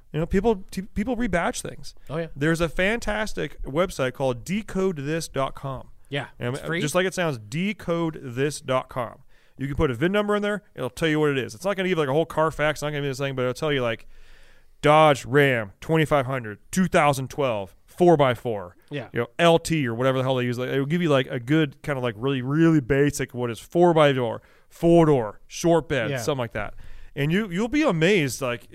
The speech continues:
Speaker 1: if, especially in these older trucks, as they get, you know, badged or suspension changes around. It's like, "Is this a, a Dodge Ram thirty-five hundred?
Speaker 2: Yeah.
Speaker 1: Or is it actually a twenty-five hundred that puts, put badges on?"
Speaker 2: Yeah.
Speaker 1: You never know. Double check.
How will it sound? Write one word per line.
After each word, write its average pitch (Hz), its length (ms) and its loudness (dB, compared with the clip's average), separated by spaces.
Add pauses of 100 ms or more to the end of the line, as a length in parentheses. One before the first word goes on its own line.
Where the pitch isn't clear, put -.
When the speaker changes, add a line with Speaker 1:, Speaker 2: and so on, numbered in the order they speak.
(160)
Speaker 1:
if, 147 240 -12
especially 208 360 -4
in 156 60 -4
these 135 100 -2
older 170 160 -2
trucks, 117 240 -6
as 113 100 -6
they 127 100 -6
get, 131 200 -8 (100)
you 131 80 -8
know, 107 80 -6
badged 123 460 -2
or 117 80 -12
suspension 143 360 -8
changes 147 280 -6
around. 151 280 -2 (240)
It's - 80 -16
like, 127 220 -8
"Is 208 280 0
this 277 260 -6
a, 294 100 -12 (220)
a 214 80 -8
Dodge 254 340 -8
Ram 269 220 -10
thirty-five 269 440 -10
hundred? 294 300 -12
Speaker 2:
Yeah. 139 140 -8 (100)
Speaker 1:
Or 175 80 -4
is 185 80 -4
it 208 60 -2
actually 196 220 -6
a - 20 -12
twenty-five 185 400 -8
hundred 139 100 -6
that 120 60 -6
puts, 135 180 -10
put 131 220 -10
badges 117 280 -8
on?" 113 200 -18 (240)
Speaker 2:
Yeah. 135 180 -10 (560)
Speaker 1:
You 165 100 -6
never 254 140 0
know. 196 240 2 (180)
Double 208 220 0
check. - 360 -2